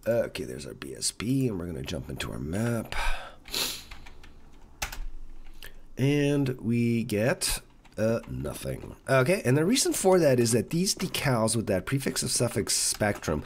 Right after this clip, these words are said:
are a little bit special. And if you look into the material file, which is a little bit of code that basically tells the Doom engines how to handle these, um,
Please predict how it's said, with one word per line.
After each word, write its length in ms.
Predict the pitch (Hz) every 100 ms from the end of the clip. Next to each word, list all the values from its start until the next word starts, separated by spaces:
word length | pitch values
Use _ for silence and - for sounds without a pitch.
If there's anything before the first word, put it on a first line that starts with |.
| - -
are 60 | 123
a 40 |
little 140 | 131 147
bit 160 | -
special. 680 | - - 117 113 - - -
And 100 | 82
if 100 | -
you 100 | -
look 200 | 233 -
into 180 | 208 135
the 100 | 117
material 600 | 107 98 - 110 117 104
file, 420 | - 95 92 92
which 180 | 92 -
is 120 | 87
a 80 | 92
little 160 | 120
bit 140 | 104 92
of 100 | 82
code 340 | - 95 95
that 160 | 92 80
basically 340 | 95 92 -
tells 300 | - 90 90
the 80 | 87
Doom 240 | 82 95
engines 300 | 92 82 82
how 180 | 71 90
to 80 | 87
handle 380 | 82 98 101 87
these, 360 | 73 80 78
um, 280 | 87 85 80